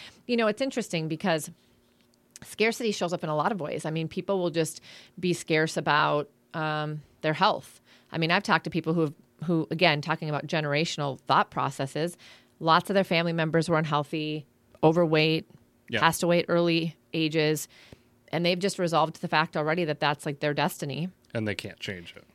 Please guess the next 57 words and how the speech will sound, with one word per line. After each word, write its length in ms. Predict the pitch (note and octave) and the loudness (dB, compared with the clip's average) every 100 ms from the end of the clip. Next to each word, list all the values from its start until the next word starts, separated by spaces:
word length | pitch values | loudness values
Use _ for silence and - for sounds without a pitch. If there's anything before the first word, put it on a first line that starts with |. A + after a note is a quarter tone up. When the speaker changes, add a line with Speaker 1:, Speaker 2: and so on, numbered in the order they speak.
| - | -6
Speaker 1:
No, 200 | A#3+ A#3+ | -2 -2
'cause 200 | - D#3+ | -2 -4
it's, 120 | C#3 | -4
Speaker 2:
Yeah. 80 | - | -2
Speaker 1:
it's, 220 | E3 - D3+ | -4 -2 -4
like, 160 | D3 | -2
what 180 | C#3+ E3 | 0 0
it 100 | E3+ | 0
is. 180 | F#3+ C#3+ | -2 -2
And 140 | E3+ | -4
that 180 | F#3 A3+ | -2 0
is 180 | F3+ A3+ | 0 -2
a 60 | F#3+ | -4
scarcity 480 | - E3 E3 D#3+ | -2 -2 -2 -4
mindset 440 | D#3 F3+ A3+ D#3+ - | -2 -2 -2 -4 -6
because 280 | E3 F3 D3+ | -6 -6 -4
basically 480 | D#3+ D#3+ F3 D#3 | -4 -4 -6 -4
it's 120 | D#3 E3 | -4 -4
a 40 | |
mindset 440 | D#3 D3+ D#3 D3+ | -2 -2 -4 -6
that 220 | D#3 D3+ - - - _ | -2 -2 -4 -20 -20 _
this 120 | E3+ E3+ | -6 -4
is 100 | D#3+ | -2
my 120 | D#3 | 0
life 260 | D3 D3 D#3 | 2 0 -2
and 80 | C#3+ | -4
it 100 | C#3+ | -2
is 160 | D3 | -2
what 120 | D3+ | 0
it 80 | C#3+ | 0
is. 160 | D#3 D3+ | 0 0
And 100 | D3+ | -4
so 100 | D#3+ | -4
therefore, 460 | D3+ D#3+ - D#3 D3 - - - - | 0 0 2 0 0 -6 -20 -10 0
that's 220 | D#3+ - | 0 2
how 160 | F3 | 2
I 60 | D3+ | 2
feel. 280 | C#3+ F3+ E3+ | 0 -4 -4
So 120 | - | -4
I'm 80 | D#3 | -6
not 140 | D3+ | -4
gonna 140 | D#3+ D3 | -4 -6
do 320 | C#3 F3+ E3+ | -6 -6 -4
anything 420 | - D3 D3 D3 C#3+ | -6 -8 -6 -4 -4
to 80 | - | -6
change 360 | - G#3 F#3+ | -2 0 2
it. 120 | D3 | 0
And 160 | C#3+ D#3 | 0 0
then 100 | D#3 | -2
again, 300 | D#3 F3 E3 - | -2 2 2 0
of 140 | - | -6
course, 340 | - A#3 G#3 | 0 2 2
that's 160 | D3+ C#3 | 0 -4
how 240 | - F3+ | 0 0
they're 140 | F3+ D#3+ | 2 0
going 280 | E3+ D#3+ D#3 | 0 -2 -4
to 300 | - D#3 D3+ | -4 -2 -2